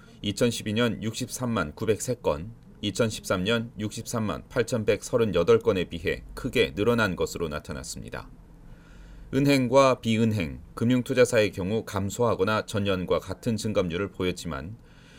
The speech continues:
보험사의 경우 전년 대비 십이 퍼센트나 증가했습니다. 국내에서는 보험 설계사가 보험 판매 시 계약 내용과 조건을 미리 정하는 약관을 보험자에게 제대로 설명하지 않는다는 문제점이 존재해왔습니다.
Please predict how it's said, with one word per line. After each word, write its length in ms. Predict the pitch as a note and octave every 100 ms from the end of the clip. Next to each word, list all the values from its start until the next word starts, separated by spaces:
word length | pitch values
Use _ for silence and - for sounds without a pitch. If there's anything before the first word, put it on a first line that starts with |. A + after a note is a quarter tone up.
| - -
보험사의 480 | A#2+ C3 C3 C#3 A#2
경우 400 | G#2+ A2 A#2 D#2+
전년 340 | - A#2 A#2+ G2+
대비 300 | F2+ E2 -
십이 400 | - A2 G2+ G#2
퍼센트나 520 | B2 A2+ F2+ F#2 G#2
증가했습니다. 800 | - F2 D2 - - C2 - - - - - - - - - - - -
국내에서는 800 | - C#3 D3+ C#3+ B2 B2 C#3+ F2
보험 340 | - A2 C3+
설계사가 760 | C#3 C3+ C3 B2+ A#2+ G2 D#2 F2+ - -
보험 260 | - G#2 A#2+
판매 280 | A2+ G2 F2+
시 340 | - A#2+ A#2 - - -
계약 380 | G#2+ A#2 B2
내용과 500 | G2+ F2+ F2+ F2+ G#2+
조건을 480 | - A2 - F#2 C#2
미리 220 | D2+ G#2+ G2
정하는 440 | G2 F2 G2 A2
약관을 600 | F2 - G#2+ E2 C#2+ A2+ - - - - -
보험자에게 680 | A2 A2 A2 A2+ F#2+ G#2 A2+
제대로 340 | - F#2+ G2+
설명하지 600 | F#2 - B2 A#2+ G#2 F2 F#2
않는다는 540 | E2+ A2+ A2+ G2+ F2+
문제점이 680 | E2 D#2+ E2 E2+ E2 G#2 G#2
존재해왔습니다. 1000 | - G2 F#2 F#2 D#2+ - D2+ C#2 D2